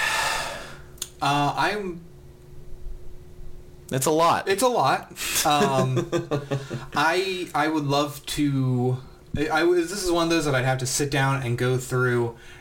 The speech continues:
Speaker 1: and probably play the full campaign before I've decided on my, my opinions on
Speaker 2: Yeah.
Speaker 1: these modify and, and create spells.
Speaker 2: In a playtest environment, if you were going to do, like, a one-shot like we would like to do,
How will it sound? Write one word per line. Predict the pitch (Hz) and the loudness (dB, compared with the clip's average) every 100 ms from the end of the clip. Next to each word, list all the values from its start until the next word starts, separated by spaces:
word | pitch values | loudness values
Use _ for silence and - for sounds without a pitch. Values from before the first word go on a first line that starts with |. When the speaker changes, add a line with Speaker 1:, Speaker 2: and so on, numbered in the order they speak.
| - | -4
Speaker 1:
and | 120 123 | -2 0
probably | - 143 185 143 123 113 | 0 0 0 0 -2 -2
play | - 135 127 123 110 113 | -2 0 2 2 0 -2
the | 113 | -4
full | - 135 120 | -2 0 0
campaign | - 120 113 127 117 110 | 0 -2 0 0 0 -2
before | 104 123 113 | -2 0 0
I've | 87 | 0
decided | 123 - 135 127 | 0 2 2 2
on | 117 110 | 0 0
my, | 110 110 - | -2 -2 0
my | 120 113 | 0 0
opinions | - 131 123 117 113 | 0 2 2 0 -2
on | 123 113 | -2 0
Speaker 2:
Yeah. | 113 98 87 82 - | 2 2 4 2 0
Speaker 1:
these | - - | -4 -4
modify | 123 117 110 113 - 110 117 120 | -2 2 2 0 -2 -2 -2 -2
and, | 117 107 107 - | -4 -4 -4 -4
and | 117 113 | -4 -2
create | - 127 120 117 | 0 2 2 0
spells. | - - 107 104 107 - - - 139 | -2 0 0 0 0 0 -2 -4 0
Speaker 2:
In | 139 | 0
a | |
playtest | - 156 170 170 190 - | 2 2 0 2 2 2
environment, | 185 180 185 185 185 135 | 4 4 6 4 2 2
if | |
you | 127 | 2
were | 120 | 4
going | 131 123 | 2 2
to | |
do, | 113 120 | 2 2
like, | 110 | 2
a | 92 | 2
one-shot | 90 104 107 - 117 113 98 | 2 2 2 2 2 2 -2
like | 92 | 0
we | 110 | 0
would | 107 | 2
like | 113 120 | 2 2
to | - | 0
do, | 127 135 131 127 | 2 4 4 0